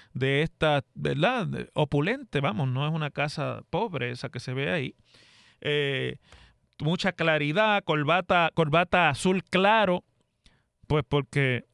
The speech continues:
a quien le está hablando Willy es a los votantes del P N P. Y pues hizo un mensaje de unos, eh, minutos, déjenme ver, de dos minutos cuarenta,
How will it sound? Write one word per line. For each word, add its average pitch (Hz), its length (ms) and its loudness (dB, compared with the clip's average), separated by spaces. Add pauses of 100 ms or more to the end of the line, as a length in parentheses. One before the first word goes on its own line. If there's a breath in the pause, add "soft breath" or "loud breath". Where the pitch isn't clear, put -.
(220)
a 151 120 2
quien 139 200 0
le 135 60 0
está 156 180 0
hablando 170 640 2
Willy 160 520 2
es 165 100 2
a 175 100 0
los 143 220 0
votantes 151 500 -2
del 143 140 -2
P 156 140 -2
N 143 120 -2
P. - 200 -6 (2500 loud breath)
Y 196 800 4
pues 277 300 2
hizo 226 480 0
un 180 220 -2
mensaje 180 640 0 (280)
de 135 760 -2
unos, 160 380 -2 (340)
eh, 131 420 -4
minutos, 175 640 -2
déjenme 139 360 -2
ver, 156 200 -2
de 135 100 0
dos 156 240 0 (140)
minutos 170 720 0 (100)
cuarenta, 147 680 0